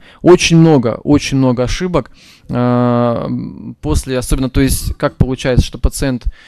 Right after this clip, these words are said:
прошел лечение, выписали его к, к онкологу по месту жительства. Ну а как онколог, там, приходить через полгода, сдадите онкомаркер и все. А ни оценки, ни состояния его веса, ни, ни оценки состояния его, э,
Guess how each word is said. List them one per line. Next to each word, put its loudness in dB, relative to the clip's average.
прошел 0
лечение, 0
выписали 0
его 0
к, -4
к -8
онкологу -2
по -6
месту -4
жительства. -8
Ну -4
а -6
как -8
онколог, -8
там, -10
приходить -12
через -14
полгода, -8
сдадите -2
онкомаркер -2
и 0
все. -6
А 0
ни 0
оценки, 0
ни -2
состояния 0
его -2
веса, -2
ни, 0
ни -2
оценки -2
состояния -2
его, -6
э, -8